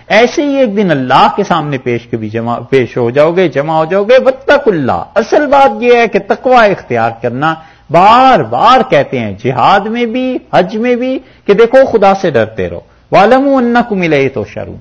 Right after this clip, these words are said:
اللہ کا خیال رکھنا، تم اس کی طرف جا کر جمع ہو جاؤ گے، یعنی حساب و کتاب یہ چیزیں ہوں گی۔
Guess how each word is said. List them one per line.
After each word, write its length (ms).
اللہ 420
کا 100
خیال 400
رکھنا، 360
تم 140
اس 120
کی 100
طرف 300
جا 120
کر 200
جمع 280
ہو 140
جاؤ 260
گے، 180
یعنی 320
حساب 320
و 60
کتاب 460
یہ 60
چیزیں 260
ہوں 140
گی۔ 240